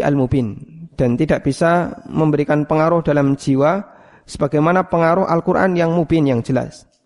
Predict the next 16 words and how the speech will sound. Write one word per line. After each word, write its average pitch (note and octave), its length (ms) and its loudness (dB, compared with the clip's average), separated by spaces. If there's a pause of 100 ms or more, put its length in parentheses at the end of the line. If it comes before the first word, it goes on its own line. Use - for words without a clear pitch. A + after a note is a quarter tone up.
(580)
Wala D#3+ 260 2
darurata D#3 560 2
tad'u D3 320 0
ilaiha D3 720 0
lil D3+ 180 0
istighna'i D3 600 0
anha D#3+ 720 0
bitarjamatil C#3+ 720 0
ma'nawiyah. A#2+ 580 0 (680)
Dan B2+ 560 0 (240)
sebenarnya C#3 480 0
tidak D3 320 0
ada C3 160 0
hal D#3 160 2
yang C#3 160 0
memaksa C#3+ 800 -2